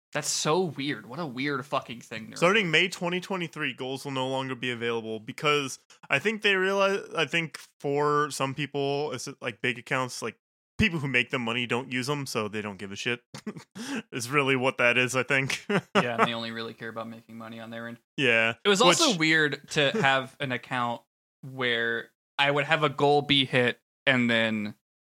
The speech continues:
Speaker 1: because that shit fluctuates, which is fine and normal, it would go under the goal, and I'd be like, "Do I have to unrelease the Xehanort wrap now? Do you lose it? Do you lose access to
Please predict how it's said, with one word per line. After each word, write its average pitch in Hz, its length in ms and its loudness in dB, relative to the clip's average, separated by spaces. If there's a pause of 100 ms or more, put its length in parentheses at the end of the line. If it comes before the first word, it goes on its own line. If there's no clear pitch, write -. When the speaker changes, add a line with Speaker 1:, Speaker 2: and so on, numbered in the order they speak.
(160)
Speaker 1:
because 170 300 2
that 160 160 2
shit 127 180 -2
fluctuates, 139 600 -4
which - 100 -14
is 160 100 -10
fine 156 260 2
and 127 100 -4
normal, 123 340 -2
it 143 40 2
would 147 120 2
go 165 160 4
under 147 300 2
the 139 120 2
goal, 131 340 -4
and 135 100 -4
I'd 127 100 -4
be 139 100 -2
like, 131 260 -4
"Do 143 120 0
I 143 60 4
have 165 180 0
to - 140 0
unrelease 135 560 -2
the 131 80 -6
Xehanort 127 460 -6
wrap 151 220 -2
now? 175 280 -6 (380)
Do 302 100 4
you 294 220 4
lose - 220 2
it? 208 160 2 (100)
Do 135 80 -4
you 139 140 0
lose 143 240 2
access 139 480 4
to 220 180 0